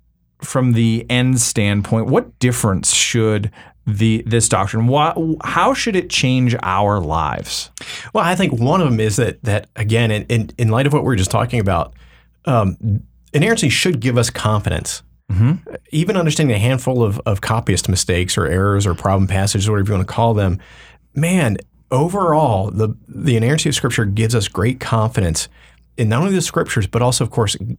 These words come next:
Speaker 2: the God of the Scriptures, that we have a God who's reliable, we can know him because we have the Word of God, we have his Word, um, the gospel that is, is, that is contained within it, we, we can have confidence in it. So inerrancy,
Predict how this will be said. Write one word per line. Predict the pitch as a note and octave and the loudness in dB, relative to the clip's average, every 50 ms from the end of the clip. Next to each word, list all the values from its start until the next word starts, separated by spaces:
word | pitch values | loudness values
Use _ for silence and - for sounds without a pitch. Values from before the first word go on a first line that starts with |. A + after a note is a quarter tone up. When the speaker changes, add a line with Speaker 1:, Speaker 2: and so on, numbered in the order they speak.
| _ _ _ - | _ _ _ -4
Speaker 2:
the | - A#2+ | -2 0
God | G2+ F#2+ A2 G#2 G#2 G#2 | 2 2 2 2 4 4
of | G2+ G2+ F#2+ | 2 2 2
the | F#2+ F#2 | 0 -2
Scriptures, | - - - D#2+ - - - - C#3 - - _ _ _ _ - - - - _ - | -2 -2 -2 -4 -4 -4 -6 -8 -8 -8 -10 _ _ _ _ -20 -20 -20 -18 _ -4
that | A#2 G2 C2 | -4 -2 -2
we | A1+ G2 A2 A#2 C3 D3+ D#3+ D#3 D3 | -2 -2 -2 0 0 2 2 0 0
have | C3 C#3 | 0 0
a | A#2+ A#2 | 0 0
God | G#2 A2 G#2+ G#2+ | 0 0 0 0
who's | G2+ G2+ A2+ G2 F#2 | 0 2 0 0 2
reliable, | F#2 F2+ F2+ F#2+ G2+ A2 A2+ B2+ C#3 C3+ C#3+ D3 C3 | 0 0 2 2 2 2 2 2 2 2 2 2 2
we | A2+ G2 F#2+ | 2 0 -2
can | - - F#2+ F2+ F#2 G2 | 0 -2 -2 0 0 0
know | G#2+ A#2+ C#3 C#3+ | 2 2 2 2
him | C#3 C#3+ C#3+ B2+ | 2 2 2 4
because | A#2+ A2 G2 G2 G2 | 2 2 2 2 2
we | G2 G#2 | 2 2
have | A2 A#2 | 2 2
the | A2+ A#2 | 2 2
Word | A#2 A2+ A2+ A2+ | 2 2 2 2
of | G#2+ G#2 | 2 2
God, | A2+ G#2+ G#2+ A2 G#2 | 2 2 2 2 2
we | F#2+ G2 | 0 -2
have | - - F#2 A#2 A#2+ | -2 -2 0 0 2
his | B2+ A#2+ | 2 2
Word, | A2+ G2+ G2+ G2+ G#2 G#2 G2+ G2 G2+ - - - - - - - - | 2 2 2 2 2 2 2 0 -2 -6 -14 -20 -20 -20 -20 -14 -6
um, | - G2 E2+ - - | -2 -2 -2 -2 -2
the | A2 F#2+ | -4 -4
gospel | F#2+ - G#2+ A2+ A2+ C3 B2 - - C#3 C3 B2+ B2 | 0 0 2 2 2 2 0 0 0 0 2 2 2
that | A2+ G#2 G2 | 2 2 2
is, | G2 F#2+ - - - | 2 0 -2 -4 -4
is, | C#3 G#2 F#2 F#2+ G2 F#2+ - _ - | -2 -2 0 0 -2 -2 -4 _ -4
that | - G#2 | -2 -2
is | F#2 F#2 | -2 -2
contained | - - F#2+ - - - B2+ C3 C3 B2+ | 0 -2 -2 -2 0 -2 0 2 2 2
within | A2 G2+ G#2 A#2+ C#3 | 2 2 2 2 2
it, | D#3 E3 D#3+ - _ _ _ - - - - _ - | 2 0 -2 -6 _ _ _ -20 -20 -20 -20 _ -6
we, | - G#2 G#2 G#2 | -2 -2 -2 0
we | G2+ A#2+ G#2+ G2+ | 0 0 -2 0
can | - G#2 | 0 0
have | E2+ E2 - - | 0 0 -2 -6
confidence | - - - C3+ C3 C3 - B2+ A#2+ A2+ - - | -10 -4 -2 0 0 0 0 2 0 2 2 2
in | A#2+ | 0
it. | A#2 - - | 0 0 -2
So | - - A#2+ G2+ | -2 0 0 -2
inerrancy, | F2+ - G#2 G#2+ C3 D#3+ F#3 F#3 E3 - D3+ C3 A#2+ A2 - - | 0 0 0 0 2 2 0 0 0 2 2 2 0 0 -4 -6